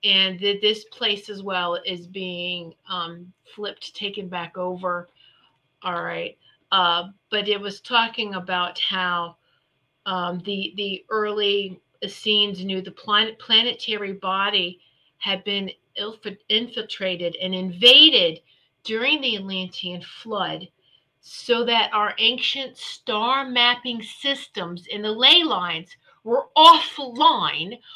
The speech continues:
or damaged. Hello?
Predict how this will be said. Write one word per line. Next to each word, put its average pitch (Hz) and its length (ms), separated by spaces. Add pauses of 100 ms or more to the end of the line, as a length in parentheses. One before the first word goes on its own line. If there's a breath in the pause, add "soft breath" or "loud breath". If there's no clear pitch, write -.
(200 loud breath)
or 294 440 (280)
damaged. 359 1080 (1300)
Hello? 269 800